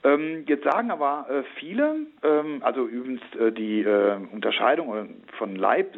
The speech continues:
Seele und Geist kommt aus dem Judentum, die davon ausgehen, dass, äh, der Geist das Persönliche ist und die Seele eher so das Lebensprinzip.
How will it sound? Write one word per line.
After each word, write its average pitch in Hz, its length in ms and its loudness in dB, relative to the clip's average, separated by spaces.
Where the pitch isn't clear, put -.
Seele 123 300 2
und 101 200 -8
Geist 120 400 0
kommt - 220 -4
aus - 140 -2
dem 117 160 -4
Judentum, 147 840 0
die 113 80 -2
davon 127 320 0
ausgehen, 113 540 2
dass, 98 160 2
äh, 95 260 6
der 82 180 -2
Geist 87 360 2
das - 140 -8
Persönliche 104 600 0
ist - 200 -2
und 92 160 -8
die 95 120 0
Seele 101 340 6
eher 101 240 4
so 98 100 -4
das 90 160 -4
Lebensprinzip. - 920 -2